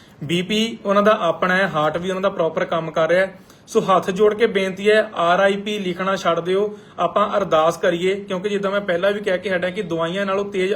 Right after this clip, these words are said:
ਅਸਰ ਦੁਆਵਾਂ ਕਰਦੀਆਂ ਨੇ। ਸੋ ਰਾਜਵੀਰ ਜਵੰਦਾਂ ਤੋਂ ਮੈਂ ਇਹੀ ਕਹਿਣਾ ਕਿ ਬਾਈ, ਤੁਸੀਂ ਜਲਦੀ ਠੀਕ ਹੋ ਕੇ ਆਪਣੇ ਪਰਿਵਾਰ ਦੇ ਵਿੱਚ ਆਓ। ਲਗਾਤਾਰ ਉਹਨਾਂ ਦੇ ਪਿੰਡ ਦੀ ਗੱਲ ਕਰ ਦਈਏ, ਲੁਧਿਆਣੇ ਦੇ ਕੋਲ ਉਹਨਾਂ ਦਾ ਪਿੰਡ ਹੈ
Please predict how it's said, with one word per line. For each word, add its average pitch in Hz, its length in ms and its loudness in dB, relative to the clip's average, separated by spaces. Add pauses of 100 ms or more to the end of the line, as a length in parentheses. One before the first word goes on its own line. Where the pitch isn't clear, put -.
ਅਸਰ 196 200 -2
ਦੁਆਵਾਂ 175 400 -2
ਕਰਦੀਆਂ 147 420 -4
ਨੇ। 127 80 -14 (400)
ਸੋ 196 200 2
ਰਾਜਵੀਰ 170 380 2
ਜਵੰਦਾਂ 196 380 -2
ਤੋਂ 208 120 -8
ਮੈਂ 208 140 0
ਇਹੀ 185 200 -2
ਕਹਿਣਾ 185 240 -4
ਕਿ 190 80 -8
ਬਾਈ, 170 240 0
ਤੁਸੀਂ 202 200 -4
ਜਲਦੀ 190 480 -2 (280)
ਠੀਕ 190 300 -2
ਹੋ 190 180 4
ਕੇ 202 340 2 (240)
ਆਪਣੇ 196 300 2
ਪਰਿਵਾਰ 165 440 4
ਦੇ 175 140 0
ਵਿੱਚ 190 260 0
ਆਓ। 180 200 4
ਲਗਾਤਾਰ 180 800 2
ਉਹਨਾਂ 185 160 -4
ਦੇ 208 140 -2
ਪਿੰਡ 175 280 -6
ਦੀ 180 200 -8
ਗੱਲ 180 160 0
ਕਰ 175 220 -2
ਦਈਏ, 185 320 -6 (380)
ਲੁਧਿਆਣੇ 170 420 2
ਦੇ 185 100 0
ਕੋਲ 190 260 0
ਉਹਨਾਂ 196 140 -4
ਦਾ 202 80 2
ਪਿੰਡ 175 320 -2
ਹੈ 175 260 0